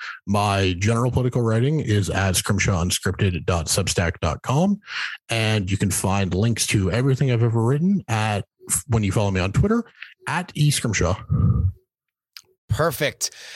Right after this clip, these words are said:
Speaker 2: Uh, well, uh, uh, Evan, you know, we, we love talking to you here, and, uh, uh, we are looking forward to catching up with you, uh, throughout this entire midterms as things continue to shift and change.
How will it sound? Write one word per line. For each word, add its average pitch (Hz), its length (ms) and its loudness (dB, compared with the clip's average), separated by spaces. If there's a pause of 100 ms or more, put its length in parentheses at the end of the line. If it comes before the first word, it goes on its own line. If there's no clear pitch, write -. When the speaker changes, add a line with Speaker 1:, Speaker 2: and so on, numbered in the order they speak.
(220)
Speaker 2:
Uh, 165 260 0
well, 185 400 0
uh, 165 220 0
uh, 165 120 0
Evan, 190 280 0
you 185 80 0
know, 190 100 0
we, 175 140 0
we 156 140 -4
love 185 180 0
talking 180 340 -2
to 185 80 -4
you 180 100 0
here, 185 440 0
and, 143 420 0
uh, 135 640 0
uh, 123 60 -2
we 127 180 -2
are 123 260 0
looking 123 320 -4
forward 139 340 -2
to 135 180 0
catching 135 320 -2
up 139 120 -2
with 127 140 -6
you, 139 480 -2
uh, 123 220 2
throughout 127 560 -2
this 123 240 0
entire 127 340 0
midterms 131 560 -2
as 123 380 0
things 123 320 0
continue 131 580 -2 (440)
to 160 140 0
shift - 560 -2 (140)
and 127 500 -2
change. 120 840 0